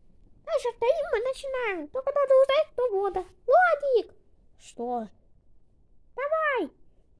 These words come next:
Я шиншилла, шиншиллу. И буду шиншиллить, шиншиллить, шиншиллить.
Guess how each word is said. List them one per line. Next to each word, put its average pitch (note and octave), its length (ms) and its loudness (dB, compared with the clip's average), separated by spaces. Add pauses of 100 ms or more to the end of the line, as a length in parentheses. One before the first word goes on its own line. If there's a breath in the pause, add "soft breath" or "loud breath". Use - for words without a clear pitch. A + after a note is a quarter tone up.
(720)
Я G#3+ 180 -8
шиншилла, F#4 840 -4
шиншиллу. A3 1200 -10 (720)
И B3+ 260 -8
буду A#3 640 -8
шиншиллить, C4 1200 -12
шиншиллить, A#3+ 1300 -10
шиншиллить. A#3 1160 -12